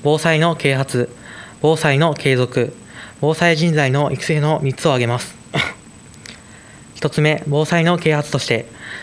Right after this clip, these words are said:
事前復興まちづくり計画などのは-、活動の地域発信を強化し、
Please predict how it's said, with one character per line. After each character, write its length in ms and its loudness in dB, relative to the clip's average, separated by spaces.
事 120 -2
前 120 2
復 140 -2
興 160 2
ま 80 2
ち 100 -8
づ 40 -8
く 80 0
り 80 -4
計 180 0
画 80 -4
な 100 -2
ど 100 0
の 220 -2
は-、 220 -4
活 200 -6
動 140 2
の 220 0
地 140 0
域 160 -2
発 160 0
信 200 2
を 160 -2
強 140 0
化 100 -4
し、 220 -4